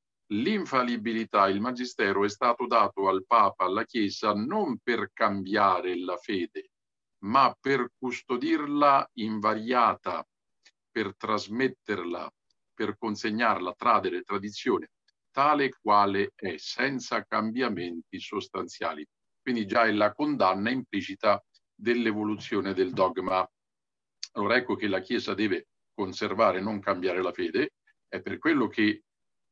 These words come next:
i cardinali hanno detto a Francesco, quando hanno esposto i loro dubbi, "Il Papa ha questa autorità grandissima,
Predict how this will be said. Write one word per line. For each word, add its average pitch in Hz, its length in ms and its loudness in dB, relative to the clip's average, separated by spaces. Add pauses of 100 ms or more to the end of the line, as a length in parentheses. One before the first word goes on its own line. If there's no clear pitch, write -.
(120)
i 101 220 -6
cardinali 104 920 0
hanno 98 260 0
detto 107 380 -2
a 95 40 0
Francesco, 98 720 -4
quando 98 480 0
hanno 92 280 -2
esposto 98 480 -4
i - 20 -2
loro 95 200 0
dubbi, 90 280 -4 (580)
"Il 101 360 -6
Papa 139 400 4
ha 98 100 2
questa 123 320 0
autorità 101 520 0
grandissima, 107 920 -2